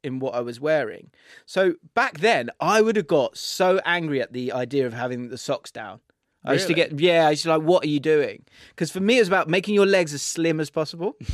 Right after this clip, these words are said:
Speaker 1: <laughs> I know this is, like, a proper thing for me. I remember,
Speaker 2: It's
Speaker 1: I remember
Speaker 2: so slimline.
Speaker 1: But they need, like, when I looked down, I needed, I wanted everything to look slender.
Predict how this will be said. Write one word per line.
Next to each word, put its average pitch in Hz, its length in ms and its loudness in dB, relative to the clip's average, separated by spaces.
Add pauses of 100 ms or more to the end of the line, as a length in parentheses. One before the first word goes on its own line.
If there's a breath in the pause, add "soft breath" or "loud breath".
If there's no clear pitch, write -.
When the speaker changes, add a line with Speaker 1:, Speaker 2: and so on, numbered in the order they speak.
(180)
Speaker 1:
<laughs> - 360 -18
I 170 100 0
know 269 140 4
this 254 120 -2
is, 214 80 -2
like, 208 140 2
a 190 40 -6
proper 320 340 2
thing 262 260 2
for 156 120 -4
me. 123 160 -4
I 131 60 -2
remember, 208 360 2
Speaker 2:
It's 151 60 4
Speaker 1:
I - 40 4
remember 240 260 4
Speaker 2:
so - 220 -4
slimline. 175 640 0 (140)
Speaker 1:
But 226 160 2
they 196 120 2
need, 220 240 2
like, 208 260 2
when 214 180 -2
I 262 80 0
looked 247 280 2
down, 147 560 0 (240)
I 143 80 2
needed, 175 520 0
I 170 140 2
wanted 185 280 0
everything 170 260 -2
to 160 100 -4
look 165 400 -2
slender. 170 680 -2